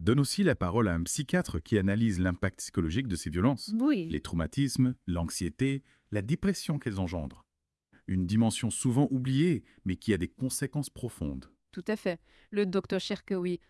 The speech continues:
Speaker 2: dans le magazine Relais l'analyse, souligne que ces traumatismes peuvent avoir des répercussions à long terme, non seulement sur les victimes elles-mêmes, mais aussi sur leur famille et sur la société dans son ensemble.
Speaker 1: Et en parlant de traumatisme et de conflit,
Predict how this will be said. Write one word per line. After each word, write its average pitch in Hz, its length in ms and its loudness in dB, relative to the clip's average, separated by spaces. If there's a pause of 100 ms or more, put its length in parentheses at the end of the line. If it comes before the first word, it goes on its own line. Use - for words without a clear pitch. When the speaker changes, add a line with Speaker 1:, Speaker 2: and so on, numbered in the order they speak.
(120)
Speaker 2:
dans 165 80 -2
le 165 80 0
magazine 165 480 -2
Relais 170 360 0
l'analyse, 156 520 0
souligne 226 540 2
que 165 100 -6
ces 151 160 -6
traumatismes 196 680 -2
peuvent 170 260 0
avoir 165 280 0
des 156 120 -4
répercussions 170 640 -4 (280)
à 170 160 2
long 240 220 2
terme, 185 260 0
non 160 80 0
seulement 185 300 0
sur 190 200 -2
les 156 160 0
victimes 175 460 -6
elles-mêmes, 185 340 2
mais 180 100 2
aussi 165 200 -6
sur 170 160 -6
leur 143 140 -6
famille 214 400 0 (320)
et 175 80 0
sur 170 200 -2
la 151 140 4
société 190 600 -4
dans 170 220 -2
son 147 220 -6
ensemble. - 480 -6 (200)
Speaker 1:
Et 107 80 4
en 113 100 4
parlant 120 260 6
de 98 80 4
traumatisme 92 520 -2
et 87 100 0
de 80 80 2
conflit, 82 420 -2